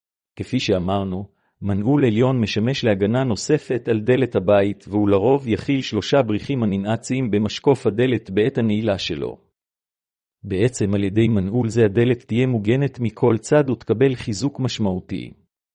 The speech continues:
חשוב לציין כי המנעול הזה הינו הרבה יותר קשה לפריצה, משום שהוא בעל מנגנון פנימי שאינו מאפשר קידוח, כך שלא ניתן לפרוץ אותו על ידי מקדחה כפי שלרוב ניתן במנעולים פשוטים ורגילים.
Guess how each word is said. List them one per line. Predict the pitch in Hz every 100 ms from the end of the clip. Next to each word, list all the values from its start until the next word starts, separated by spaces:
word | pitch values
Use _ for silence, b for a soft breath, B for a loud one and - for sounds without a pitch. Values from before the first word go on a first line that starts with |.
| _ _ _ _ _ _
חשוב | - 131 - 196 160
לציין | - - 98 113 104 107
כי | -
המנעול | 101 98 101 120 131
הזה | 104 110
הינו | 107 113 131
הרבה | 110 98 143
יותר | 123 135 120
קשה | 101 - 123
לפריצה, | 107 - 95 90 - 73 - _ _ _ _ -
משום | 101 - 143
שהוא | 135 110 101
בעל | 95 110 120
מנגנון | 101 95 101 123 131
פנימי | - 104 110 135
שאינו | - 104 107 131
מאפשר | 113 98 - 113
קידוח, | - 101 101 92 - - _ _ _ _ -
כך | - -
שלא | 127 131 139
ניתן | 123 127 127
לפרוץ | 107 - 131 135
אותו | 113 120 104
על | 101
ידי | 104 120
מקדחה | 110 - 101 - 139 127
כפי | - -
שלרוב | 127 101 101 101 127 101
ניתן | 101 127 131 101
במנעולים | 110 104 101 110 135
פשוטים | 127 - 117 139 151
ורגילים. | 139 110 95 101 82 62